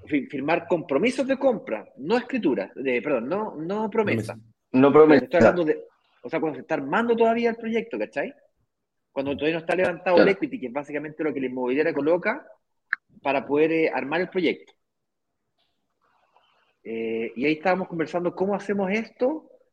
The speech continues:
Speaker 1: más seguro. Para que, porque la promesa de compraventa igual tiene algunos aspectos
Speaker 3: ¿Cómo
Speaker 1: que te
Speaker 3: bajamos el
Speaker 1: protegen, pero
Speaker 3: riesgo?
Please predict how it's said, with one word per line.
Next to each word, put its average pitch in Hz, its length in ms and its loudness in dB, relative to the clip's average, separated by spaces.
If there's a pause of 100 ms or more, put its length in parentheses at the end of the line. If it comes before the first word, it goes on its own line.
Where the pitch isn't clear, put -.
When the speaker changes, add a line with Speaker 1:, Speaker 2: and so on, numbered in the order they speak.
(160)
Speaker 1:
más 160 280 -6
seguro. 147 560 4 (880)
Para 143 280 2
que, 127 140 -2
porque 147 280 -2
la 147 160 2
promesa 156 320 -2
de 190 40 -4
compraventa 190 460 -2
igual 175 280 0
tiene 202 160 -2
algunos 196 300 -2
aspectos 190 280 -8
Speaker 3:
¿Cómo 208 140 2
Speaker 1:
que 196 60 2
te - 60 6
Speaker 3:
bajamos 120 120 10
el 117 80 6
Speaker 1:
protegen, - 240 0
pero 117 120 6
Speaker 3:
riesgo? 95 340 6